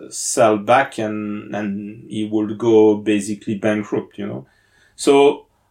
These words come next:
I think is, is what most investors, particularly in the space, should look for is what is my, the downside of this venture,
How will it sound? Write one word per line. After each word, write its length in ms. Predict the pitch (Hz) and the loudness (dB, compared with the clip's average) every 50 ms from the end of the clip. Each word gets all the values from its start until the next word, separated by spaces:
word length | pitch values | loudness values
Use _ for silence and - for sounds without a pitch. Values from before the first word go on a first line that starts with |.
| _ | _
I 160 | - 147 135 | -2 -2 -2
think 300 | 127 - 202 208 190 - | 2 2 0 0 2 2
is, 340 | 156 139 143 - - - - - | 0 2 2 0 -2 -4 -6 -8
is 460 | 143 139 135 - - - - 160 - _ | -6 -4 -2 -2 -2 -2 -4 -8 -10 _
what 360 | - 131 147 151 147 - - | 0 2 2 2 2 0 -6
most 360 | 147 143 156 160 170 170 - | -4 0 2 2 2 2 0
investors, 720 | 143 131 120 110 123 113 - - - 131 131 127 123 117 - | -2 -4 -2 -4 -4 -4 -6 -6 -6 -4 -4 -4 -4 -6 -4
particularly 760 | - 151 151 156 147 - 131 120 113 113 110 110 110 110 110 | 0 2 2 2 0 -2 -6 -4 0 0 0 0 0 -2 -4
in 160 | 107 107 104 | -6 -6 -4
the 140 | 107 104 101 | -4 -4 -4
space, 420 | - - - 127 120 113 113 110 | -6 -8 -8 -6 -4 -4 -4 -4
should 300 | - - - 117 110 104 | -6 -6 -4 -4 -4 -2
look 260 | 107 107 107 101 - | -2 -4 -4 -4 -6
for 400 | - - - 123 123 147 160 - | -10 -10 -6 -4 -4 -4 -4 -4
is 300 | 120 117 113 - - - | -4 -4 -4 -6 -8 -2
what 240 | - 135 135 - - | 0 0 0 0 0
is 200 | 147 139 - - | -4 -4 -4 -2
my, 360 | 131 120 113 113 110 107 - - _ _ - | -2 0 0 0 -2 -4 -8 -14 _ _ -12
the 140 | 117 117 107 | -6 -4 -4
downside 800 | 104 104 113 123 113 117 110 - - - 123 117 117 113 - 117 | -4 0 0 0 0 0 -2 -4 -4 0 0 0 0 0 -2 -4
of 280 | 107 101 98 - - - | -6 -6 -6 -10 -16 -8
this 300 | 113 113 110 104 - - | -4 -2 -2 -2 -2 -4
venture, 640 | - 107 107 110 104 - - - 131 151 175 180 | -4 -2 -2 -2 -4 -6 -6 -6 -4 -4 -6 -8